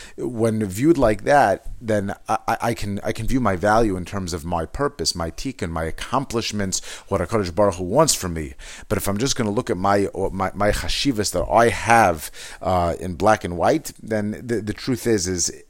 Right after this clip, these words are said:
I don't actually have chashivos. Ukshe'adam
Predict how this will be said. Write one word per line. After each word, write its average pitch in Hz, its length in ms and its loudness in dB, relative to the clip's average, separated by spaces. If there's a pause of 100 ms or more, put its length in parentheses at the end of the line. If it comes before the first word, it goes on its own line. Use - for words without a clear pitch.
(180)
I 120 140 2
don't 107 380 -2
actually 90 600 -2
have 87 480 0
chashivos. - 840 -4 (320)
Ukshe'adam 123 500 2